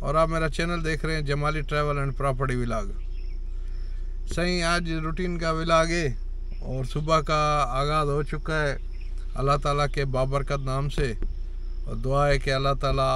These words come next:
आपका और हमारा दिन बखैर आफियत गुजारे, अल्लाह ताला किसी आजमाइश में ना डाले, आप सबको, हमें खैर आफियत का दिन गुजरे।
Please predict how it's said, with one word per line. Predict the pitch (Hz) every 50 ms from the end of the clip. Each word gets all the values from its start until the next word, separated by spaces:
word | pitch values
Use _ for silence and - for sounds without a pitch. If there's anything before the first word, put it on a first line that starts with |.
| 135
आपका | 135 131 - - 139 135
और | 135 135 131 127
हमारा | 123 127 127 127 127 131 131 139 139 131 123 120 117
दिन | 113 131 131 131 127 123
बखैर | 127 127 - - 131 127 127
आफियत | 131 131 131 - - 135 135 131
गुजारे, | 120 123 120 123 123 120 123 135 131 117 - - - - - - - - - - - - - - - -
अल्लाह | 113 117 123 120
ताला | 113 123 120 123 120
किसी | 110 117 117 107 - 123 123 117
आजमाइश | 117 117 113 113 117 117 117 120 123 120 - -
में | 120 120 117 117 113 110 107 101 - - 110 110
ना | 117 120 120
डाले, | 123 120 117 113 117 117 113 110 - - - 113
आप | 107 107 110 - -
सबको, | 120 117 110 - - 123 117 113 110
हमें | 110 113 113 113 113 113 113 107 110 113 - - - - - - - - - - - - -
खैर | 123 120 117
आफियत | 113 113 - - 120 113 -
का | - 117 110
दिन | 113 113 117 117
गुजरे। | 110 110 110 117 117 120 113